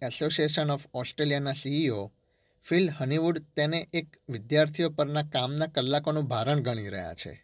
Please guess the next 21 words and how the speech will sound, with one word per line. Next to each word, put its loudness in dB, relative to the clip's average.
તેઓ 2
જણાવે 2
છે -2
કે 2
ઘણા 0
વિદ્યાર્થીઓ 0
ત્રણ -2
કે 0
ચાર 4
નોકરીઓ 0
કરે 0
છે, -2
જેના -2
કારણે 0
તેઓ 0
તેમના 2
અભ્યાસ 2
સાથે 0
બાંધછોડ -2
કરે -6
છે. -8